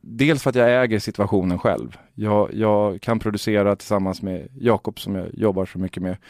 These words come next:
Eh, och jag kan släppa musiken och jag kan hålla mig aktuell och jag kan vara ute och D J-gigga.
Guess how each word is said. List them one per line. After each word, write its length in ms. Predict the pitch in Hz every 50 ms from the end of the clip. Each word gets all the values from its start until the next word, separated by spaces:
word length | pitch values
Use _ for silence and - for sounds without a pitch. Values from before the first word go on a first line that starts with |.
| - - - - - - _ _
Eh, 200 | - 104 104 101
och 140 | - - 110
jag 100 | 104 -
kan 100 | 110 104
släppa 300 | - - 123 - - 107
musiken 480 | 104 104 95 - 104 98 90 - 98
och 60 | 98 95
jag 80 | 92
kan 100 | - 98
hålla 180 | 95 104 98 95
mig 120 | 98 95
aktuell 420 | 92 - - 107 101 95 92 92 92
och 60 | 92
jag 80 | 90
kan 140 | - 101 95
vara 80 | 95 95
ute 140 | 87 - 98
och 60 | 90
D 160 | 85 101 95 82
J-gigga. 520 | 85 90 85 90 87 85 82 90 87 90